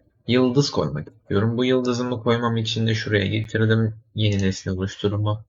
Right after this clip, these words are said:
Buraya da yıldız ya da star diyelim hatta. Şöyle star olsun. Ee, yıldızımız nerede? Burada. Böyle getirdim. Ardından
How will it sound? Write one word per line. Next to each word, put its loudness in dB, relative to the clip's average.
Buraya 2
da 4
yıldız 0
ya -6
da -4
star 0
diyelim -10
hatta. -16
Şöyle -2
star -2
olsun. -4
Ee, -6
yıldızımız 0
nerede? 2
Burada. -2
Böyle -2
getirdim. 0
Ardından 4